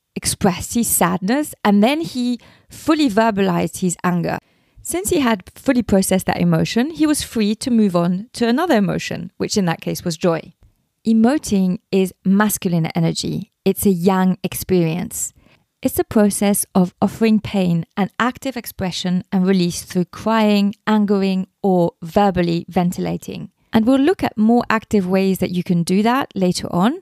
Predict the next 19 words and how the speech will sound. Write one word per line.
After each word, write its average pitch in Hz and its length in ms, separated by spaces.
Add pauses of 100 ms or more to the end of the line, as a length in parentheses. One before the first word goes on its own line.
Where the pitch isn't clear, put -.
(340)
But 220 220
first, 330 340
I 247 80
want 214 200
to 202 60
contrast - 640
this 170 400
with 190 340 (380)
the 196 420
more 196 600 (400)
yin 185 600
experience, - 920
the 190 80
more 190 160
feminine 226 540
experience 180 800 (400)
of 175 400 (280)
passively 165 800 (100)
feeling. 170 720